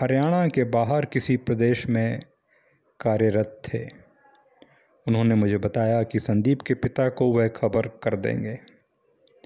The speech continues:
इस बीच पुलिस घटनास्थल पर पहुंच चुकी थी और पंचनामा करने के बाद मृतदेह को पोस्टमार्टम के लिए सरकारी हॉस्पिटल ले जाया गया।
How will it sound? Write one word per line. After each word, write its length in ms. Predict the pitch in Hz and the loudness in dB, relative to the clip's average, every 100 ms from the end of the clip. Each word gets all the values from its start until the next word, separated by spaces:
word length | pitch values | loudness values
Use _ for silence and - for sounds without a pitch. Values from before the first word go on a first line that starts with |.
| _ _ _ _ _ | _ _ _ _ _
इस 120 | 190 156 | 0 2
बीच 300 | 151 196 180 | 4 4 2
पुलिस 420 | - 160 165 - | 2 2 2 2
घटनास्थल 540 | 127 - 139 120 131 | 0 0 -2 0 0
पर 160 | 113 120 | 0 -2
पहुंच 300 | - 120 139 | 0 0 0
चुकी 300 | 135 127 135 | -2 0 0
थी 320 | 113 113 104 - _ _ - _ _ | 0 -2 -4 -12 _ _ -20 _ _
और 240 | 123 117 - | -4 -2 -2
पंचनामा 580 | 139 156 - 131 127 123 | 0 0 0 0 2 0
करने 320 | 120 110 107 | 0 0 0
के 140 | - | 0
बाद 520 | 98 117 123 104 98 - _ - - - - _ - | -2 0 0 0 -4 -16 _ -20 -20 -20 -20 _ -2
मृतदेह 640 | 117 139 143 127 113 131 107 - | 2 2 0 -4 2 2 2 -2
को 280 | 113 117 110 _ - _ _ _ - | -2 -2 -6 _ -20 _ _ _ -4
पोस्टमार्टम 580 | 127 - 120 120 123 117 | -2 0 0 0 0 0
के 160 | - | 2
लिए 360 | 101 107 110 - - _ _ - | 2 2 0 -4 -14 _ _ -4
सरकारी 500 | 120 107 120 113 117 | -2 0 0 2 2
हॉस्पिटल 500 | 104 - 120 117 117 | 0 -2 -2 -2 -2
ले 260 | - 123 | -2 0
जाया 280 | 107 104 107 | 2 2 -2
गया। 280 | 117 - | -4 -6